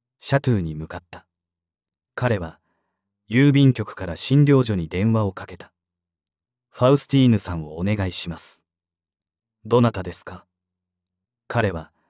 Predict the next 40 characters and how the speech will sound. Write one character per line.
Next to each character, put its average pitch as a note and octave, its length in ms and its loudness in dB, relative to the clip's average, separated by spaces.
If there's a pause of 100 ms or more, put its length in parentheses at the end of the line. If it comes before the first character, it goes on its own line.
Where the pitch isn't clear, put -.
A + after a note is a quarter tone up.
(500)
名 G2+ 140 0
前 C#3 240 4
を C3 100 4
告 B2+ 240 -2
げ C3+ 40 6
な C#3 100 4
け C3 120 -4
れ G#2+ 100 -2
ば E2 100 -6
な D#2+ 140 -6
ら F#2+ 100 -4
な F#2 100 -6
か - 100 -18
っ - 120 -20
た。 - 160 -20 (1000)
「ダ G#2 180 2
ベ C3 140 4
ル A#2+ 80 6
ニ F#2 180 2
ー - 20 -10
さ F#2 140 -6
ん F2 100 -2
の D#2+ 100 -6
代 E2+ 240 -4
理 F2+ 100 -8
で E2+ 100 -14
す。」 - 280 -14 (1000)
フ - 160 -4
ァ C3 80 6
ウ C#3 60 6
ス - 100 -6
テ - 120 -2
ィ A#2 100 4
ー G#2+ 40 4
ヌ F#2+ 100 2
が D#2+ 120 -8
呼 D#2+ 140 -6
ば E2+ 120 -6
れ E2 100 -10
た。 - 200 -20